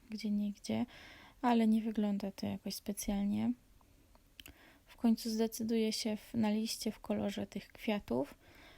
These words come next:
I, no, nie będą się odróżniać,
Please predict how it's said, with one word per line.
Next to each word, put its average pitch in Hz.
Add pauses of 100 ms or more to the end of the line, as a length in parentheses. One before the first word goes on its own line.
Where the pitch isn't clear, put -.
(440)
I, 240 (220)
no, 285
nie 294
będą 285
się 269
odróżniać, 269